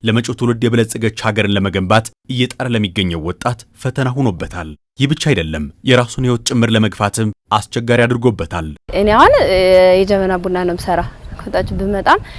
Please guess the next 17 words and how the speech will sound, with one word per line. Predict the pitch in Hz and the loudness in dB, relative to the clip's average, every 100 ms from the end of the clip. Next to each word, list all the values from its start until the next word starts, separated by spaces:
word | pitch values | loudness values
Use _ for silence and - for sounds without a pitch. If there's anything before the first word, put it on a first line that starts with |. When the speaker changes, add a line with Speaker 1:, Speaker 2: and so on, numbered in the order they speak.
| - | -8
Speaker 2:
ግን | 233 220 | -4 0
ገበያው | 214 214 285 | 0 2 4
የድሮ | 285 190 190 | 2 2 -2
ገበያ | 180 175 180 | -2 -2 -2
አይደለም | 175 175 175 180 | -4 -4 -4 -4
ያለው፣ | 160 156 - - - | -4 -6 -8 -18 -14
ቀዝቅዟል። | - 190 170 - 175 175 185 | -4 -4 -4 -8 -4 -4 -4
ይሄ | 208 | -4
ምክንያቱ | 208 208 233 208 - | -4 -6 -6 -6 -6
ምንድነው? | 226 233 262 339 480 - - | -6 -4 0 0 0 -4 -12
የሰላም | - 190 190 185 180 | -10 -6 -4 -4 -4
የማጣት | 180 165 - 185 - | -6 -8 -8 -10 -10
ችግር | - 175 170 175 175 | -12 -10 -8 -6 -6
ነው። | 160 - | -8 -10
ቀጥታ | - 254 247 - 233 202 | -2 -2 -4 -6 -4 -4
ባይደርስብን | 202 208 220 - 208 226 233 | -2 -4 -4 -10 -8 -6 -6
እንኳን | 240 359 | -2 2